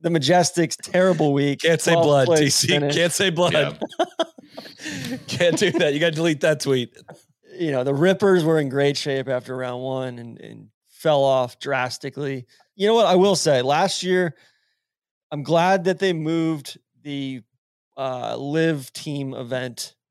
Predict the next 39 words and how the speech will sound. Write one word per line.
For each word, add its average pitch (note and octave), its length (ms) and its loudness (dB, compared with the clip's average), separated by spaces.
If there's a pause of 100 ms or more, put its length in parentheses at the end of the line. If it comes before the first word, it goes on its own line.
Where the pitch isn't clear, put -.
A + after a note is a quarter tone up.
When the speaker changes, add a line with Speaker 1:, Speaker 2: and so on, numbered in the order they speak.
(100)
Speaker 1:
back C3 300 -6
to - 100 -12
Miami B2+ 680 -8 (300)
this C#3+ 240 -6
year C#3 360 -6
'cause B2 120 -14
they C3 80 -2
were C3 160 -2
originally C#3 320 -2
gonna C3 120 -6
do B2 120 -6
it A#2+ 80 -6
in A2 120 -14
Jeddah. B2 460 -4 (640)
And B2+ 500 -6 (320)
that D#3 140 4
was F3+ 160 2
the E3+ 80 2
one C#3 420 0
good B2+ 160 -2
event A#2 320 -8
last G#2+ 300 -10
year G#2+ 200 -16 (360)
that B2+ 100 -6
I - 20 -4
watched. A2+ 380 -8
I - 20 -8
was C3+ 80 -6
like, E3 200 -2
"You G3+ 80 0
know A3+ 80 2
what? A#3+ 180 2
Like, C#3+ 240 -2
this A#3 240 0
is G#3 220 -2
fun. D3 480 -4
Like, A#2+ 200 -10
this D#3 220 -4
is E3+ 220 -6